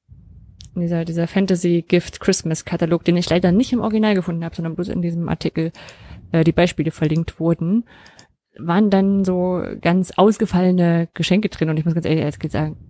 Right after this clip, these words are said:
als ich gelesen hab, dachte ich so, ja genau, also wenn ich jetzt wirklich,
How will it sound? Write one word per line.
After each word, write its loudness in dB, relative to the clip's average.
als -10
ich -20
gelesen 0
hab, -2
dachte 0
ich -2
so, 0
ja 6
genau, 0
also -4
wenn 4
ich 0
jetzt -4
wirklich, 0